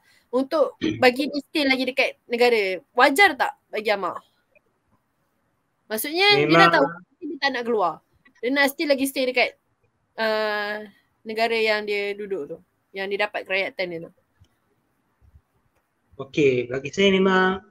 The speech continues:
Speaker 2: s-, sepatutnya dia patut dikeluarkan daripada negara ni. Sebab apa? Sebab, okey, ah, sebab, ah, memang banyak, banyak kali berlaku bila mana, bila dia buat isu,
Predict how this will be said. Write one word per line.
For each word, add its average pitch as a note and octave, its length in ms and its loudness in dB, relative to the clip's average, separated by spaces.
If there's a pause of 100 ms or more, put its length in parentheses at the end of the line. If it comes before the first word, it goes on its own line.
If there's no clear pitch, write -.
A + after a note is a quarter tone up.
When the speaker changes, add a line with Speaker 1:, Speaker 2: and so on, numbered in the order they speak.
(120)
Speaker 2:
s-, - 320 -12 (120)
sepatutnya A#3 680 4
dia A#3 160 4 (120)
patut G3+ 320 6
dikeluarkan F3+ 680 2
daripada D#3 220 -4
negara C3+ 300 -6
ni. A2+ 120 -16 (560)
Sebab F#3+ 360 6 (160)
apa? A3+ 140 10 (300)
Sebab, F#3+ 720 4 (1040)
okey, A3 360 6
ah, G3 280 8
sebab, F3+ 200 4
ah, F#3+ 120 6
memang A3+ 240 4
banyak, A3+ 400 4
banyak G3+ 240 0
kali G#3+ 240 4
berlaku G#3 400 2
bila G3+ 280 6
mana, G3+ 360 0 (460)
bila F#3+ 240 10
dia B3 80 10
buat A#3+ 260 10
isu, C#4+ 540 6